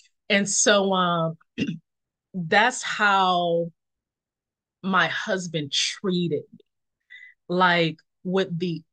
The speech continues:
utmost respect. No one knew. No one knew, except for the people in our life, of course, but, like, our family, our friends, my mother-in-law, father-in-law, my mom,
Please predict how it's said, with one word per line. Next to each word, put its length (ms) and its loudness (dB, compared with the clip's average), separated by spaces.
utmost 880 -2
respect. 440 -2
No 200 4
one 240 4
knew. 340 2
No 380 2
one 240 0
knew, 100 -2
except 240 -4
for 60 -2
the 80 -2
people 320 -4
in 80 0
our 140 -2
life, 260 4
of 100 -8
course, 300 -4
but, 340 4
like, 220 4
our 240 2
family, 640 0
our 220 -4
friends, 640 2
my 140 -2
mother-in-law, 540 4
father-in-law, 680 0
my 100 -2
mom, 180 -2